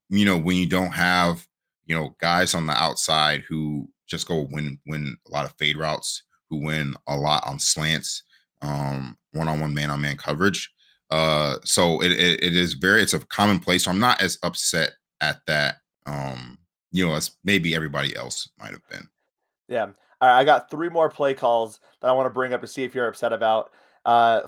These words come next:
Speaker 2: first, two quarterback sneaks down in the red zone area. Um, my, my, my, I thought, I started thinking about this a little bit. I was like, "Man, we, we literally called two quarterback sneaks in a row."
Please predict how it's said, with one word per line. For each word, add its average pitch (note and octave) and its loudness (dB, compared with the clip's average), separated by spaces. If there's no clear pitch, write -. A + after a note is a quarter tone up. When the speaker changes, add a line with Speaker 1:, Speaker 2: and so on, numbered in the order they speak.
Speaker 2:
first, A#2+ 2
two F#3 -8
quarterback E3 4
sneaks C3+ -6
down D3+ 6
in D#3 -2
the C#3+ 0
red C3 4
zone B2+ 2
area. B2+ 4
Um, G#2+ 2
my, D3 6
my, C#3+ 2
my, C#3 2
I C#3+ 4
thought, G#3+ 4
I D3+ 4
started G#3 2
thinking D#3 0
about C#3 6
this C3 -2
a C3+ -2
little C3 0
bit. B2+ 2
I B2+ 2
was B2 -2
like, A#2 -4
"Man, B2+ 0
we, B2+ -4
we C3 -4
literally D3+ 0
called C3+ 4
two C#3+ -4
quarterback C3 2
sneaks A#2+ -12
in B2+ -8
a - -2
row." A#2+ 4